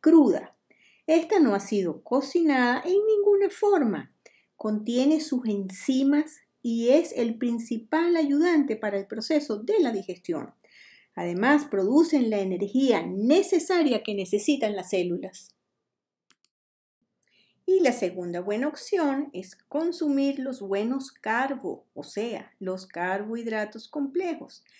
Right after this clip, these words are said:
conformados por las legumbres como guisantes, frijoles, etcétera, tubérculos como la yuca, el camote, la calabaza,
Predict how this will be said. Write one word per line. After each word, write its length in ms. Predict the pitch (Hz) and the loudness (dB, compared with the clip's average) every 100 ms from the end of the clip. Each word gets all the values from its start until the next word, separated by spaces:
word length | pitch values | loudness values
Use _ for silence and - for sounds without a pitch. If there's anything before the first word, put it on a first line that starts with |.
| - _ | -20 _
conformados 1040 | - 392 415 427 370 254 214 196 214 247 | -8 -6 -6 -6 -4 -2 -2 -4 -4 -8
por 460 | - 214 190 190 196 | -6 0 0 0 -6
las 260 | 165 175 160 | -14 -12 -12
legumbres 680 | 160 240 285 262 233 208 - | -6 2 2 2 -2 -8 -8
como 320 | 190 180 170 | -10 -10 -12
guisantes, 840 | - - 254 262 226 220 226 226 | -16 -6 -2 -2 -2 -6 -10 -14
frijoles, 760 | - 180 - 208 214 202 196 - | -16 -12 -6 -4 -2 -4 -8 -12
etcétera, 760 | - 190 - 233 226 233 320 - _ _ _ _ _ | -16 -10 -6 -6 -6 -12 -12 -14 _ _ _ _ _
tubérculos 800 | - 359 440 494 - 247 190 180 | -2 0 0 -2 -2 -2 -4 -8
como 300 | - 185 165 | -12 -12 -10
la 140 | 160 147 | -10 -8
yuca, 840 | 143 226 254 247 233 - 214 214 | -6 -4 -2 -2 -4 -4 -4 -4
el 140 | 196 180 | -6 -8
camote, 800 | 160 190 220 226 226 214 208 202 | -10 -6 -4 -2 -2 -4 -4 -6
la 180 | 185 175 | -8 -12
calabaza, 800 | 165 175 190 220 208 202 214 | -10 -6 -4 -2 -4 -6 -12